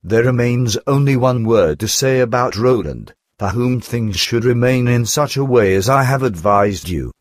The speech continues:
Our discussions haven't produced any new results, so the observance of my advice represents the best way.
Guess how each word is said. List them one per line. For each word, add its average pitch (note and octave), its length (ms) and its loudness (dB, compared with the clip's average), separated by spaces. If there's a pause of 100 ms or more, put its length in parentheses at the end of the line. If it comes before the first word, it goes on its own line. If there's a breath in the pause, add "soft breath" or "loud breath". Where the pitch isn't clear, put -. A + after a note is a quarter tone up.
(400)
Our A2 200 2 (100)
discussions A2 760 -2
haven't G#2+ 400 -4
produced A2 500 -4
any C3 240 0
new C3 300 0
results, C3 680 0 (140)
so B2 240 2
the B2+ 100 0
observance A#2+ 720 0
of A#2 160 -6
my C#3 240 0
advice G#2+ 500 0
represents A#2 760 -2
the A#2+ 120 -2
best B2+ 400 -4
way. E2+ 380 -2